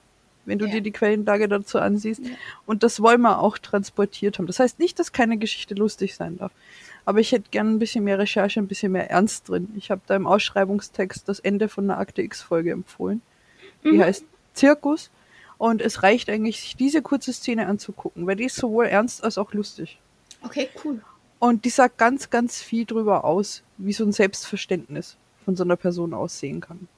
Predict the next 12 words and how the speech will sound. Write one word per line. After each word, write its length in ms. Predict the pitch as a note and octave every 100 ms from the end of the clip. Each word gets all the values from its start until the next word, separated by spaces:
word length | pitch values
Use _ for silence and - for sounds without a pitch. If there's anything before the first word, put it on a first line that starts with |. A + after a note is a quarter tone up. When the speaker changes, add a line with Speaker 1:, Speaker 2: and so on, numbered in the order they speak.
| _ _
Speaker 1:
Und 280 | F3+ F3+ F#3+ _ -
die 80 | G3+
denkt 380 | G#3+ G#3+ G3+
das 140 | G#3+ -
halt 180 | G3 -
ein 80 |
bisschen 320 | G3+ G3+ - F#3+
weiter. 320 | F3 F3+ F3 - _ _
Ich 200 | B3 B3+
hab 120 | D4 B3+
halt 180 | A#3
bei, 240 | - G3+